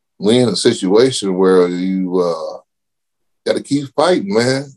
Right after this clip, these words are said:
mentally, not physically, but you gotta keep fighting through all this,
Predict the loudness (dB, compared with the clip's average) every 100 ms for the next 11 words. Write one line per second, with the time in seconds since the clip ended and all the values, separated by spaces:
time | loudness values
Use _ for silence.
0 | _ _ _ 0 0 2 -2 -4 -8 -20
1 | _ _ _ -4 0 0 -2 -2 -2 -2
2 | -8 -12 -8 -8 -4 -4 -4 -6 -14 -10
3 | -4 -2 -2 -2 2 4 4 2 0 -6
4 | -18